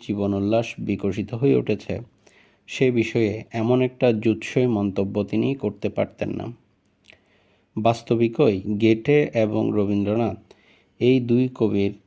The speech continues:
আন্তঃপ্রকৃতির দিকে দৃষ্টিপাত করলে সর্বাগ্রে একটা বিষয় চোখে পড়বে। উভয়ে জীবনের প্রথম থেকে শেষ পর্যন্ত ছিলেন প্রধানত গীতিকবি। কবি ছাড়া গেটের আরও অনেক পরিচয় রয়েছে,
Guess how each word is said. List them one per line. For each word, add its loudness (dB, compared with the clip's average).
আন্তঃপ্রকৃতির 0
দিকে -2
দৃষ্টিপাত -2
করলে 2
সর্বাগ্রে 0
একটা -2
বিষয় -2
চোখে -4
পড়বে। -2
উভয়ে 6
জীবনের 0
প্রথম -4
থেকে 0
শেষ -4
পর্যন্ত -2
ছিলেন -4
প্রধানত 2
গীতিকবি। 0
কবি 4
ছাড়া 2
গেটের 2
আরও 2
অনেক 0
পরিচয় -2
রয়েছে, -4